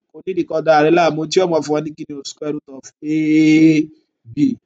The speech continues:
Àlàyé òfin ni pé tó o bá ní root five times root three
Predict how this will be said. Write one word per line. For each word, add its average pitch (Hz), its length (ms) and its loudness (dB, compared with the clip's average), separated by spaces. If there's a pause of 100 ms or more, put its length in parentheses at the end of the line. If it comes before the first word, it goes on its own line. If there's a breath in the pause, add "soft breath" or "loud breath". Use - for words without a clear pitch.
(420)
Àlàyé 147 320 4
òfin 160 300 2
ni 165 100 -2
pé 170 160 -2
tó 160 120 -2
o 160 60 4
bá 180 140 2
ní 180 220 4
root 170 300 6 (100)
five 185 800 2
times 156 360 0
root 151 200 -2
three 170 340 2